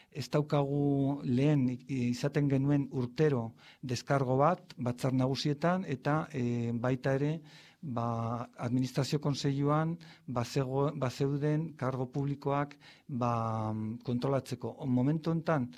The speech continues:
partidutako jendea badago, baina inongo kontrol publikorik gabe, inongo deskargorik gabe, eta ez dakigu, e, nola, nola dabilen, bakarrik, e, prentsara bi-, e, bidaltzen dutena.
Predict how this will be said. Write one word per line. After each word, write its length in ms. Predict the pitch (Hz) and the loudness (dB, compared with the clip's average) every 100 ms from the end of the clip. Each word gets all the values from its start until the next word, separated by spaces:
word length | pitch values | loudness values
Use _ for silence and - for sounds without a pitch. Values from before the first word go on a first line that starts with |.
| - - - | -20 -20 -2
partidutako 880 | 127 120 - 160 160 156 156 170 156 | 0 0 0 0 0 0 -2 0 0
jendea 460 | - 127 139 160 | 0 -2 2 2
badago, 440 | 160 160 165 170 180 | 2 2 2 0 0
baina 240 | 139 123 | 2 4
inongo 460 | 123 135 151 160 156 | 4 4 2 0 -2
kontrol 340 | 127 123 143 143 | -2 0 -2 0
publikorik 560 | 143 139 139 135 120 | -2 -2 -2 -2 -2
gabe, 260 | 110 104 107 | -2 -4 -6
inongo 380 | 131 127 151 156 | -2 2 2 2
deskargorik 580 | 131 117 135 127 135 135 | -2 -2 -2 -2 0 0
gabe, 340 | 139 147 180 - - - | 0 0 -4 -8 -18 -12
eta 200 | - 127 | -4 -4
ez 120 | - | -2
dakigu, 580 | 151 147 143 143 175 220 - - - - - | -4 -2 -2 0 -2 -4 -14 -20 -20 -20 -10
e, 1120 | 160 135 135 135 135 135 131 131 131 139 - - | -2 0 2 2 2 0 0 0 -2 -4 -8 -8
nola, 440 | 143 127 139 147 151 | -2 2 4 4 2
nola 280 | 139 151 139 | 2 4 4
dabilen, 600 | 123 113 113 110 110 117 | 2 0 -2 -2 -4 -2
bakarrik, 560 | 123 123 143 156 170 135 | -2 0 0 0 -2 -6
e, 60 | |
prentsara 640 | 123 127 135 147 143 160 196 | -4 -4 -2 0 0 0 -2
bi-, 300 | 139 123 131 | -4 -2 -2
e, 300 | 123 113 113 | -2 -2 -2
bidaltzen 480 | 113 120 123 123 107 | -4 -2 -2 -2 -6
dutena. 400 | 104 101 101 | -6 -8 -8